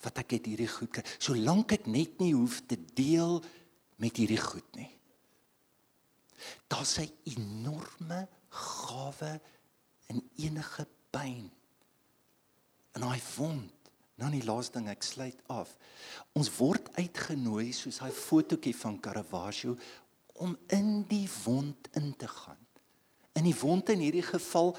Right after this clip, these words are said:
in jou pyn, in jou nie weet.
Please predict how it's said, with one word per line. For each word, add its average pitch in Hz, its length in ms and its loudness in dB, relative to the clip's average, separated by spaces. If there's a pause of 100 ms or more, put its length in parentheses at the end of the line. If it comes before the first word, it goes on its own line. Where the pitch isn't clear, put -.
(520)
in 214 300 8
jou 147 340 6 (1200)
pyn, 135 520 -4 (440)
in 185 240 2
jou 151 360 0 (720)
nie 110 420 0 (120)
weet. - 500 -12